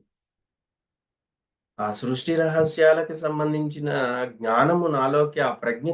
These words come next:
తీసుకురావాలి అని అంటే, ఆ ప్రజ్ఞ ఉద్దీపన చెందాలి, అది చైతన్యవంతం అవ్వాలి.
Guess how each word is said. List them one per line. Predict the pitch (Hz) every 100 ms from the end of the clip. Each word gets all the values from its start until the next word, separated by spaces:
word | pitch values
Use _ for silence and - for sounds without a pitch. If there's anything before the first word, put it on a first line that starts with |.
| 143
తీసుకురావాలి | 135 - 143 131 131 127 127
అని | 117
అంటే, | 110 107 120 98 - _ _ _ _ _ _ _ _ _ _ _ _ _ _ _ _ _ _ _ _ _ _ _ _ _ _ _ _ _ _ _ _ -
ఆ | -
ప్రజ్ఞ | - 120 120 160 147 131 127 131 120
ఉద్దీపన | 110 104 165 185 185 151
చెందాలి, | 151 139 135 131 131
అది | 123 117
చైతన్యవంతం | 127 131 156 170 165 151 143 131
అవ్వాలి. | 123 117 113 113 110 104 98